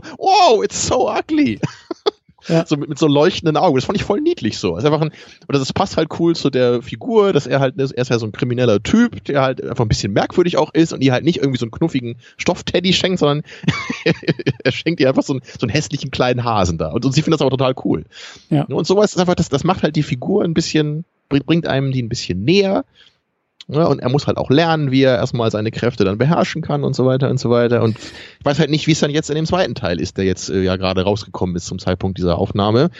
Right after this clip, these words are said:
Speaker 1: Ob das jetzt alles da weg ist und wir jetzt wieder nur haben, so, wir haben jetzt Ant-Man und, äh, quasi den anderen Ant-Man, diese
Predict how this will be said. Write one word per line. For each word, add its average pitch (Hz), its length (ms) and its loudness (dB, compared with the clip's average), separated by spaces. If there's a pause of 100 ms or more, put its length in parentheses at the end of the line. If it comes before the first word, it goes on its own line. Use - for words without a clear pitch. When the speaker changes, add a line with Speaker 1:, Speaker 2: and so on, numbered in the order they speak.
(380)
Speaker 1:
Ob - 100 -2
das 127 140 0
jetzt - 100 0
alles 123 160 2
da 120 140 0
weg 156 160 -2
ist 82 180 -4
und 98 80 -6
wir 107 80 2
jetzt 104 140 0
wieder 127 100 4
nur 120 160 2
haben, 117 240 0
so, 113 160 0
wir 107 140 2
haben 107 100 -4
jetzt - 160 -8
Ant-Man 127 560 0
und, 107 420 -8
äh, 101 140 0
quasi 104 380 -2
den 95 160 -6
anderen 120 260 -2
Ant-Man, 110 540 0
diese 104 180 0